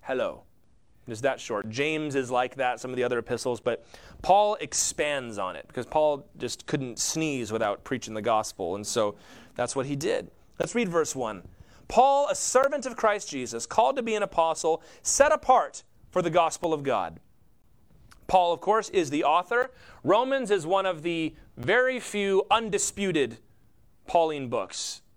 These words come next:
Pretty much every Pauline book, there's some egghead that wants to say Paul couldn't possibly have written it. But Romans is not one of those. Romans is one of the few that everybody acknowledges, "This is Paul, this is a benchmark for Paul, and we can tell that Paul wrote something else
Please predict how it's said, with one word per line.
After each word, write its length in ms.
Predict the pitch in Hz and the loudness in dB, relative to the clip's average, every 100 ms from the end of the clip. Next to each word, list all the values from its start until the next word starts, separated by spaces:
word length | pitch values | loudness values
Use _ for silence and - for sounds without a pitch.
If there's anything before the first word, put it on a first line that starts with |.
| _ _ | _ _
Pretty 140 | 185 202 | -2 0
much 140 | 208 | 2
every 240 | 202 214 | 2 0
Pauline 400 | 196 196 196 185 | 2 2 2 -2
book, 160 | 160 143 | 0 0
there's 200 | 151 - | -2 -4
some 240 | - 170 | -2 -2
egghead 460 | 165 151 127 120 113 | 0 -2 0 -2 0
that 100 | 120 | -2
wants 200 | 127 127 | -4 -6
to 120 | 135 | -10
say 220 | - 131 | -4 -4
Paul 240 | 120 147 135 | -2 -2 -4
couldn't 340 | - 139 127 | -4 -8 -8
possibly 640 | - 170 165 175 156 156 151 - - | -2 0 0 -4 -4 -4 -6 -14 -6
have 220 | 151 139 | 0 2
written 320 | 143 139 110 95 | 2 0 -2 -12
it. 160 | 71 - - | -14 -16 -2
But 120 | 180 185 | 2 6
Romans 360 | 285 330 269 | 6 4 -2
is 100 | 226 | -2
not 240 | 196 190 196 | 0 0 0
one 120 | 139 | -4
of 100 | 120 | -4
those. 240 | 101 107 | -4 2
Romans 300 | 156 226 247 | 2 2 -2
is 80 | 220 | -2
one 160 | 196 180 | 0 2
of 20 | |
the 80 | 165 | 0
few 300 | - 185 165 | 0 0 2
that 100 | 165 | 2
everybody 280 | 175 170 | 2 0
acknowledges, 580 | 160 147 156 156 139 135 - - - | -2 0 0 0 -2 -6 -8 -18 0
"This 240 | 165 214 | 2 2
is 100 | 262 | -2
Paul, 580 | - 226 202 180 175 - - - | 0 4 4 4 2 -4 -10 -4
this 140 | 156 | -2
is 120 | 165 | 0
a 40 | 139 | 0
benchmark 640 | 117 208 214 196 185 175 | 4 2 2 0 2 0
for 160 | - 170 | -2 -2
Paul, 560 | - 156 143 135 131 - - | 2 4 4 0 -4 -12 -8
and 160 | 139 147 | -4 -2
we 60 | 147 | -2
can 160 | 151 | -4
tell 240 | 135 196 190 | 2 2 2
that 160 | 170 | 0
Paul 180 | - 170 | 2 2
wrote 160 | 165 165 | 2 -2
something 240 | 147 147 | -4 0
else 320 | 160 156 - | 0 0 -4